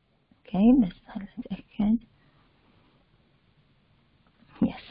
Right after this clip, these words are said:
okay. They have a teenage son. They are having a teenage son. Okay, عندنا جملتين. They have a teenage son. إذا تقدرون بالشات تقولوا لي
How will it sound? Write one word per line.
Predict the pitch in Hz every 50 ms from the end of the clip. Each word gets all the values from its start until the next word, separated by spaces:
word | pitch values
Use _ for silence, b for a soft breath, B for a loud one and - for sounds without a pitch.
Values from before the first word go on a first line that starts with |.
| - - - - - -
okay. | - 170 165 - - - 170 - - - - - - _ _ _ _ - B B B B B B B B B B B B B B B B B B B B B B B -
They | 247 233 285 294 294 311 339 370 370 359 B B B B B B B B B -
have | 202 196 185 190 202 226 220 - _ _ _ _ -
a | 185
teenage | 180 - - 202 208 214 208 196 196 220 240 196 185 - - -
son. | - 180 156 151 160 196 277 - - - _ _ _ _ _ _ _ _ _ -
They | 180 202 190 190
are | 190 185 190
having | 190 - - 226 220 226 233 220 220 226 226 226 226 220 - - -
a | 170
teenage | - - 202 190 196 208 208 214 220 - - -
son. | - 175 160 - - - _ _ _ _ _ _ _ _ _ _ _ _ -
Okay, | - - 208 208 220 247 262 B B B B B B -
عندنا | 202 208 214 240 277 285
جملتين. | 254 311 311 294 262 214 - - - 190 170 170 170 - - _ _ _ _ _ _ _ -
They | 185 185 185 185 190
have | 196 202 196 185 190 196 220 247 247 - - _
a | - 175
teenage | 165 - - 202 208 220 226 247 247 - - -
son. | - 180 170 180 220 247 -
إذا | 226 202 190
تقدرون | 180 180 190 185 214 214 254 294 330
بالشات | 311 247 240 - - - 202 185 175 180 196 - - - -
تقولوا | 180 190 190 - 185 175 175 175 175 170 165
لي | 180 208 233